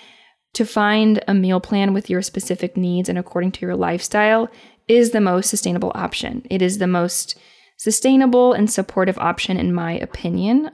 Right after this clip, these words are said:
although there's no right or wrong way to really heal your metabolism in terms of,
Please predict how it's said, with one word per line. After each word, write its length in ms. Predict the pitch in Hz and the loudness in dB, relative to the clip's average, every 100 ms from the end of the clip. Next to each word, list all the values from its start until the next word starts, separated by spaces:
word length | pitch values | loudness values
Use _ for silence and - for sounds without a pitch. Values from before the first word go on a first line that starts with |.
| - | -2
although 480 | 185 180 180 175 | -2 0 0 0
there's 280 | 175 175 175 | 0 -2 -2
no 160 | 180 180 | -2 -2
right 280 | 175 170 175 | 0 0 0
or 80 | |
wrong 260 | 180 180 170 | -2 -2 -4
way 180 | 165 165 | -4 -4
to 160 | - | -2
really 360 | 196 254 254 240 | 0 2 4 2
heal 180 | 233 190 | 2 0
your 140 | 185 | 0
metabolism 680 | 180 180 165 175 175 175 170 | -2 -4 -2 0 0 -2 -6
in 100 | 175 | -6
terms 400 | 180 175 170 185 | -6 -6 -6 -4
of, 240 | 175 175 | -2 -4